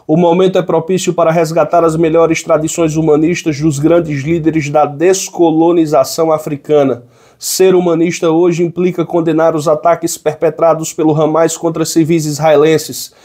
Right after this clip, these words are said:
e demandar a liberação imediata de todos os reféns." Observem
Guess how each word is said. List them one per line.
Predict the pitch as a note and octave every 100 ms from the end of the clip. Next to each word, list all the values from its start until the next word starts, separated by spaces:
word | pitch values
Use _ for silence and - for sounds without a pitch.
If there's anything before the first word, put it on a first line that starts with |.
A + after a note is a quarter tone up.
| _ -
e | E3
demandar | C#3 F#3 G3 F3 C#3 D#3 F3 E3 - _ _
a | D3+ D#3
liberação | D#3+ G3+ E3+ F3 D3+ - F3+ E3+
imediata | F3 F3+ D#3+ D3 D3 D3+ D3 E3 E3 _ _
de | C#3+ F3+
todos | F#3 - F#3+ G#3+ G3 F3 E3+
os | E3
reféns." | E3 D3 - B2 A#2 - _ _
Observem | D3 D#3+ E3 E3+ E3+ E3 F3+ G3+